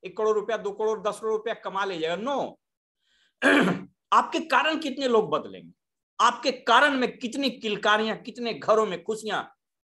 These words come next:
कितने घरों में दिए, कितने घरों में आनंद उत्सव मनेगा, कितने जीवन को आप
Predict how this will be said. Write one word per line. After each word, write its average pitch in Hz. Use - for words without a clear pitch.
कितने 247
घरों 214
में 185
दिए, 220
कितने 226
घरों 202
में 220
आनंद 208
उत्सव 208
मनेगा, 107
कितने 262
जीवन 247
को 226
आप 180